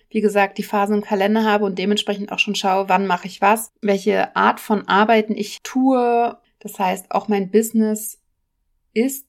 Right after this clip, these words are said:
zum großen Teil, geht natürlich nicht immer, aber auf meinen Zyklus tatsächlich abgestimmt. Also ich gucke zum Beispiel, wenn ich einen Workshop gebe,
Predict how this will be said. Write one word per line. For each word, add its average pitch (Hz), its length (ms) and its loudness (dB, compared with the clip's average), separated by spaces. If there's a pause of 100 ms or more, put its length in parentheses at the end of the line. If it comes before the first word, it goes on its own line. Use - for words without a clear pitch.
(100)
zum 185 320 -8
großen 262 460 2
Teil, 208 500 0
geht 214 260 0
natürlich 190 320 -4
nicht 180 140 -10
immer, 208 320 -2
aber 185 300 0
auf 185 160 -6
meinen 185 180 -6
Zyklus 277 480 -4
tatsächlich - 640 -6
abgestimmt. 302 640 0 (560)
Also 202 340 4
ich - 160 -10
gucke 233 240 -4
zum 214 140 -4
Beispiel, - 260 -2
wenn 185 120 0
ich 190 200 -6 (460)
einen 190 140 -4
Workshop 185 340 -4
gebe, 220 300 -2